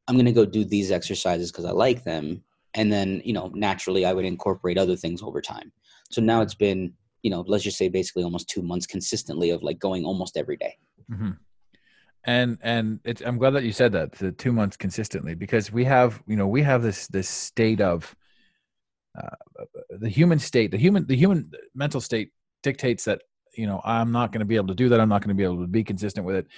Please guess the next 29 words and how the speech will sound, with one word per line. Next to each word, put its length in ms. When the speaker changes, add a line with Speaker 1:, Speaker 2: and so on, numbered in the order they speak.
Speaker 2:
Some 240
people 280
will 160
listen 280
to 60
this. 320
Uh, 180
actually, 420
I 140
don't 160
think 160
my 340
followers 580
will, 240
but 140
some, 300
if 120
some 220
person 340
catches 380
onto 180
this 180
and 100
catches 280
wind 140
of 60
this 140
and 80
says, 180